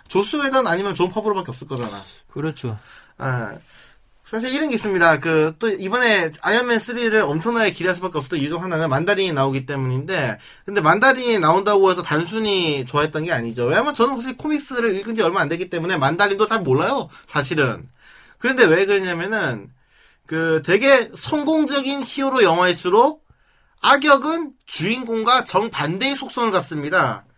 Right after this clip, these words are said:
Speaker 1: 생각을 해보십시오. 이제, 그, 보통 보면은
Speaker 2: 거울이죠, 거울.
Speaker 1: 아, 그렇죠. 네, 거울상이라 할 수 있겠죠. 네. 아이언맨은 백인이죠.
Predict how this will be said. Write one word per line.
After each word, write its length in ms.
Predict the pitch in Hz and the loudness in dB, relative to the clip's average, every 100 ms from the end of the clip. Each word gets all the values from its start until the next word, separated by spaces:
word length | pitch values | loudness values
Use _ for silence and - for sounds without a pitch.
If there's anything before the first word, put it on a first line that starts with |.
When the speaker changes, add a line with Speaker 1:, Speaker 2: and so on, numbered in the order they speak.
| _ _ _ _ _ | _ _ _ _ _
Speaker 1:
생각을 340 | - 277 269 | -4 0 2
해보십시오. 760 | 247 190 147 147 135 151 196 - _ _ _ - | 0 -2 -6 -6 -4 -4 -6 -14 _ _ _ -12
이제, 580 | 160 165 151 131 120 127 _ _ _ _ - | -4 0 2 0 -4 -12 _ _ _ _ -8
그, 220 | 139 135 - 294 240 | -6 -6 -10 -20 -12
보통 360 | 175 170 220 | -10 -6 -6
보면은 640 | 175 180 196 220 180 127 110 | -4 0 0 2 2 0 0
Speaker 2:
거울이죠, 480 | 175 214 139 110 | 2 2 0 -2
거울. 480 | 101 135 117 98 101 98 | -4 -4 -4 -8 -12 0
Speaker 1:
아, 160 | 208 | 2
그렇죠. 260 | 226 233 208 | 2 0 -2
네, 140 | 160 | -2
거울상이라 540 | 147 156 214 214 202 180 | 0 4 4 2 0 0
할 60 | |
수 100 | 143 | -2
있겠죠. 600 | 135 127 123 151 135 113 123 | -6 -8 -4 -2 0 -2 -6
네. 360 | 139 123 113 123 _ _ _ - | -6 -4 -6 -12 _ _ _ 0
아이언맨은 840 | 202 277 294 285 247 247 277 233 | 2 2 2 2 2 2 0 -2
백인이죠. 800 | 226 208 247 233 147 139 208 | -2 -2 -2 -2 -2 -2 -4